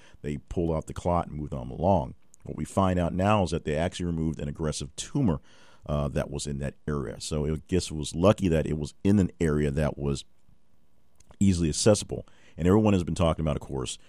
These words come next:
uh, the senator's, uh, long-term battle with myeloma. So he has a cancer survival as it is. Uh, this is just another cancer that he's taken on. And apparently they got a good chunk of it, and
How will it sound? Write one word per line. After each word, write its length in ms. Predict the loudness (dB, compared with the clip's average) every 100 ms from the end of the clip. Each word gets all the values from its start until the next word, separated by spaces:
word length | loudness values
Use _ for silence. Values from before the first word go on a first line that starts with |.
| -20 -20 -6
uh, 300 | -2 0 -2
the 160 | -4
senator's, 520 | -4 -2 -2 -2 -4 -4
uh, 120 | -4
long-term 1400 | -4 -2 2 2 2 0 -2 -6 -4 0 0 0 -4 -4
battle 300 | -2 0 -2
with 120 | -4
myeloma. 600 | -6 -6 0 2 2 -2 -10
So 300 | -14 -8 -6
he 220 | -6 -4 -2
has 260 | -2 -4
a 100 | -8
cancer 420 | -6 -4 -4 -6
survival 540 | -10 -8 -4 -4 -4 -8
as 140 | -8
it 80 | 2
is. 340 | 6 6 4 -4 -18 -8
Uh, 140 | -4
this 220 | -2 -2
is 60 | -2
just 180 | -4 -4
another 180 | -4 -6
cancer 380 | -4 -4 -2
that 60 | -4
he's 120 | -6
taken 240 | -6 -4 -2
on. 240 | -2 -2
And 120 | -4
apparently 520 | -4 0 0 2 -2 -4 -12 -20 -6
they 100 | -2
got 180 | 0 0
a 40 |
good 140 | 0
chunk 240 | -2 -2 0
of 120 | 0
it, 180 | 0 -2 -6
and 420 | 0 2 2 0